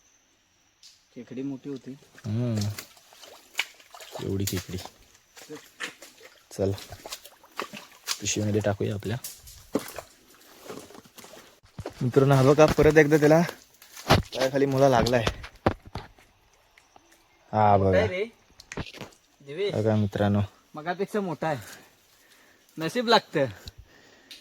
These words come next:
Speaker 2: नशिबाचा भाग आहे मित्रांनो, हा बघा. सुंदर वातावरण. निसर्गाच्या सानिध्यात असलेलं हे खाजन कोकणातलं.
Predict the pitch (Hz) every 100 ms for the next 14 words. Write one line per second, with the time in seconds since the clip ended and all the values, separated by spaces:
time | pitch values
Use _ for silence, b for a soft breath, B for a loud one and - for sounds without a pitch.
0 | b b - 117 170 170 180 143 160 160
1 | 151 151 151 135 147 127 110 _ _ -
2 | 123 123 123 120 117 113 - 117 117 113
3 | 117 123 127 _ - - - - - -
4 | - - - - _ - - - - 117
5 | 113 127 120 120 127 120 - 117 117 113
6 | 123 123 - 127 - 120 120 117 120 -
7 | 113 107 120 131 151 - - _ - -
8 | _ - - - - - - - _ _
9 | - 113 120 120 117 120 135